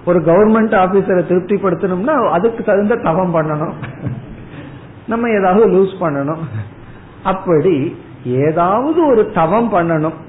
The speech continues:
அப்போதான் இனி ஒருவர் திருப்தி அடைவார்.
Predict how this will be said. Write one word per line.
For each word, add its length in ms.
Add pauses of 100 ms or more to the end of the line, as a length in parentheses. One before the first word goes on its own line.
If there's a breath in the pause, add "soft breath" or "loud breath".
(200)
அப்போதான் 540
இனி 280
ஒருவர் 360
திருப்தி 380
அடைவார். 500